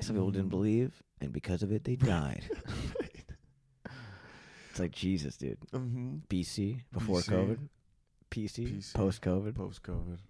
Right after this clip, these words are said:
Speaker 1: And ev-, everything's P C. I'm telling you, this is not a coincidence.
Speaker 2: Right. Maybe covid was the fucking rapture. Maybe that's how Jesus comes
Speaker 1: They said
Speaker 2: back.
Speaker 1: covid's gonna, you know, Christ is gonna come back. It happened in
Speaker 2: It
Speaker 1: covid.
Speaker 2: did. Yes.
Speaker 1: He
Speaker 2: He came
Speaker 1: made,
Speaker 2: back
Speaker 1: he
Speaker 2: as a
Speaker 1: shit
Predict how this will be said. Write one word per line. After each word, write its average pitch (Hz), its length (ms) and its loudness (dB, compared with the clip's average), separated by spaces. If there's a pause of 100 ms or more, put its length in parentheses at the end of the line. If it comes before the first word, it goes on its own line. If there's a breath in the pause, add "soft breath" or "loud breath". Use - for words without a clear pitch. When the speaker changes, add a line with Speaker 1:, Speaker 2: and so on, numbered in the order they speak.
Speaker 1:
And 95 140 0
ev-, 92 140 2
everything's 107 420 2
P 113 180 4
C. 131 320 0
I'm 80 140 -6
telling 113 260 0
you, 73 140 0
this 90 220 -4
is 104 180 -4
not 110 420 0
a - 100 -6
coincidence. - 680 -6 (120)
Speaker 2:
Right. 117 320 -2 (1400 soft breath)
Maybe 101 180 -8
covid 117 280 -2
was 113 200 -2
the - 80 -10
fucking - 360 -12
rapture. - 400 -14
Maybe 95 200 -8
that's 104 160 -10
how 101 100 -8
Jesus 107 320 -12
comes 120 100 -12
Speaker 1:
They 104 60 0
said 160 160 6
Speaker 2:
back. - 60 4
Speaker 1:
covid's 156 260 12
gonna, 131 160 2
you 135 80 10
know, 139 120 8
Christ 131 360 6
is 127 60 0
gonna 127 120 6
come 117 140 2
back. 131 320 0
It 92 80 -6
happened 120 480 2 (140)
in 107 140 2
Speaker 2:
It 113 60 2
Speaker 1:
covid. 143 240 12
Speaker 2:
did. 117 180 6 (480)
Yes. 110 380 -2
Speaker 1:
He - 100 -12
Speaker 2:
He 123 40 6
came 120 60 6
Speaker 1:
made, 127 180 6
Speaker 2:
back 117 280 0 (200)
Speaker 1:
he 98 80 6
Speaker 2:
as - 0 -
a 139 40 4
Speaker 1:
shit 135 160 4